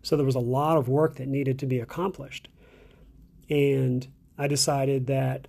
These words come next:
I would start a, uh, a part-time company. I was gonna start a cleaning company.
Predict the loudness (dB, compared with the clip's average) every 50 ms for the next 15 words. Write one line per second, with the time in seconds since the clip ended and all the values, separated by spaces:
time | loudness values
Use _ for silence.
0 | -20 _ -6 -4 -2 0 0 0 -2 -2 -4 -6 -4 -2 0 0 0 0 -2 -4
1 | -10 -18 _ -8 -6 -4 -2 -2 -2 -2 -2 -2 -4 -4 -6 -8 -10 -16 -20 _
2 | -20 -20 -14 -12 -10 -10 -10 -10 -10 -8 -6 -6 -2 -2 -2 -2 -2 -4 -6 -6
3 | -6 -8 -10 -10 -12 -14 -20 -20 -20 -20 _ -20 _ -20 -20 -20 -20 _ -20 -20
4 | -20 _ -20 -20 -20 -20 -12 -6 -2 0 0 2 2 0 0 0 0 -2 -2 -4
5 | -2 0 0 2 2 0 -2 -4 -8 -8 -10 -10 -12